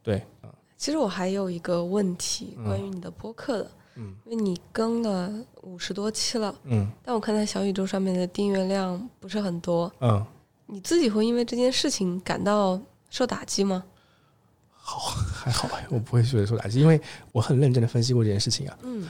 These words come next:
Speaker 1: 首先，我的播客节目是没有一个贯穿的定位的。
Speaker 2: 对，嗯。
Speaker 1: 上下节目是没有串联的，所以听众不会有期待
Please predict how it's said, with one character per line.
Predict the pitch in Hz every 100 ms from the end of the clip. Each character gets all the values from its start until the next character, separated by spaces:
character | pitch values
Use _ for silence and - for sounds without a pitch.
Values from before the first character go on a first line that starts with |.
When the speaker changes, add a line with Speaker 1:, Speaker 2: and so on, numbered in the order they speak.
| -
Speaker 1:
首 | - 135
先， | 208
我 |
的 | 127
播 | 104 123
客 | -
节 | 117 104
目 | 101 113
是 | 123
没 | 107
有 | 101
一 |
个 | 95
贯 | 98 117 104
穿 | - 110
的 | 104
定 | 107 104
位 | 123 101
的。 | - - -
Speaker 2:
对， | 202 190 - _
嗯。 | - 202
Speaker 1:
上 | 147
下 | 127 123
节 | 107
目 | 101
是 | 104
没 | 104
有 | 104
串 | 90 120
联 | 90 85
的， | 101 - - _ _ _ _
所 | -
以 | 147 135 107 101 101 - _ _ - - 381 330 214 147
听 | - 208
众 | 214 131
不 | 107
会 | 113
有 | 117 85 -
期 | - 151
待 | 165 -